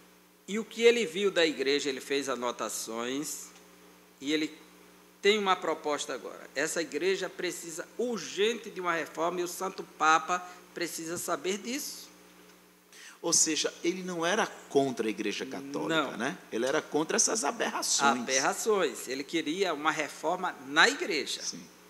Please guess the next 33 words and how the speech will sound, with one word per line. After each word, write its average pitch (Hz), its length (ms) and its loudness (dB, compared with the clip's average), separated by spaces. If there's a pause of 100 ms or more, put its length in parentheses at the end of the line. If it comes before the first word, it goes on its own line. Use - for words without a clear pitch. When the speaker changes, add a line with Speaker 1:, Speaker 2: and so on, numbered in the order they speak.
(300)
Speaker 1:
Ele 127 100 -6
não 160 80 -6
queria 202 260 -2
dividir 123 480 -6
a 113 40 -2
igreja, - 240 -10
ele 95 140 -16
queria 123 120 -12
uma 131 80 -2
reforma 139 400 -6
na 135 180 2
igreja. 143 360 -6 (340)
E 143 100 0
essa 165 200 0
reforma 160 420 0
tinha 180 220 -4
dois 156 240 2
sentidos. - 540 -8 (880)
A 117 100 -2
primeira 156 540 0
seria 135 640 -4 (400)
ética, 131 640 -2 (100)
no 117 60 -8
lado 117 280 2
moral. 123 480 2 (240)
Tinha - 160 -4
que 147 100 -6
Speaker 2:
Sim. 175 80 -10
Speaker 1:
purificar 147 480 -6
a 135 40 -2
moral 127 320 -2
da 123 140 -4
igreja. 131 440 -6